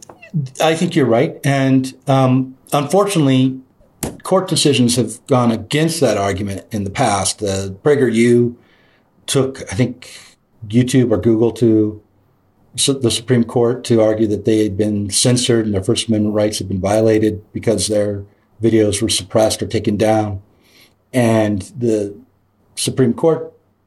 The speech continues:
decided that despite the fact that th-, there was a monopoly there with YouTube, and despite the fact that the, the company was not,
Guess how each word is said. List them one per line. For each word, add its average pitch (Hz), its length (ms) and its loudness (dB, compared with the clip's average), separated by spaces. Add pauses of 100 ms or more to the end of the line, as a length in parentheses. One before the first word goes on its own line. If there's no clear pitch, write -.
(600)
decided 110 480 0
that 104 120 -6
despite 143 400 -2
the - 60 -6
fact 107 280 0
that 113 140 -6
th-, - 140 -14 (240)
there 113 180 0
was 120 220 2
a 113 40 0
monopoly 107 500 -2
there 95 380 -4
with 107 300 -8
YouTube, 101 500 -6 (440)
and 113 120 -4
despite 123 400 -2
the 123 80 -4
fact 104 320 -2
that 101 160 -4
the, 101 360 0 (360)
the 98 160 -4
company 104 440 -6
was 98 220 -2
not, 110 260 -2